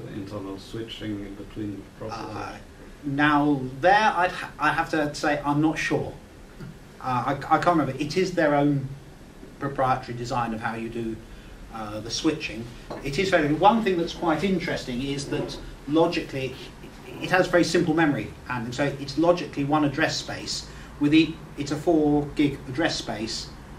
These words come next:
Speaker 2: potentially four thousand <coughs> processors in the array, each of them having a one gig slot in the memory. So each processor can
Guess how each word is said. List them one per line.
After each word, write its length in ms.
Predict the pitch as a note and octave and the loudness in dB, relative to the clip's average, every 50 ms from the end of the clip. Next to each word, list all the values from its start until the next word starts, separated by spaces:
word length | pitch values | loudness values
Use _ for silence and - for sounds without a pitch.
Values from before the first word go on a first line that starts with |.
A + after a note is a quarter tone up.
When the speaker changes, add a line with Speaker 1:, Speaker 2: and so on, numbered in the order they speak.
| - - - | -16 -12 -8
Speaker 2:
potentially 540 | - C3+ - F3 F3+ F3 - - - C3+ B2+ | -4 2 4 4 4 4 2 -2 -4 -4 -4
four 320 | - - E3 D#3+ D3 C#3+ | -2 2 2 4 4 2
thousand 720 | - - D3 C#3+ C#3 C3+ B2+ B2 - B2 A#2+ A#2 A#2 A2+ - - - - - - | 2 0 2 2 4 4 4 2 2 0 -4 -4 -6 -8 -8 -12 -14 -16 -16 -16
<coughs> 280 | - - - - - | -16 -14 -14 -12 -4
processors 560 | - E3 D#3 C#3+ - - C3+ - - B2+ A2+ A#2+ | 0 2 2 4 2 0 -2 -4 -4 -6 -6 -6
in 140 | A#2 A#2+ | -6 -4
the 100 | A2+ A#2+ | -4 -2
array, 420 | B2 C3+ D3+ C#3 A2+ F#2 G2 G#2+ G#2+ - - - - - - - - | 0 2 4 4 4 4 0 -4 -6 -8 -12 -14 -14 -14 -14 -6 0
each 260 | D#3 D#3+ D#3 D3+ - | 0 2 2 0 -2
of 80 | - - | -4 -2
them 120 | C3+ C3+ | -2 0
having 280 | C3 C3+ B2+ C3 C3 B2+ | 0 0 0 0 0 -2
a 60 | B2 | -2
one 340 | B2 B2+ D3 C#3 C3 B2+ A#2+ | 0 2 2 2 0 0 -2
gig 280 | A#2+ C3 A#2+ A#2 A#2 - - - | -2 -2 -2 -4 -4 -6 -10 -12
slot 420 | - - - - C#3+ C3 - - - | -10 -8 -4 -2 0 0 0 -2 -2
in 60 | B2+ | -2
the 60 | B2+ | 0
memory. 300 | C#3+ D3 - C#3+ - - - - - - - - - | 2 2 0 0 -4 -8 -12 -14 -16 -16 -16 -16 -8
So 160 | - - D#3 F3 | -2 2 4 6
each 180 | G#3+ G#3 - - | 6 4 2 0
processor 580 | - F3+ F#3 F3+ - - - A2+ - - A2 G#2+ - | 4 4 6 6 4 2 -2 -4 -6 -6 -8 -10 -6
can 400 | - - C#3+ C#3+ C3+ B2+ B2 B2 | -2 0 0 0 0 -2 -4 -6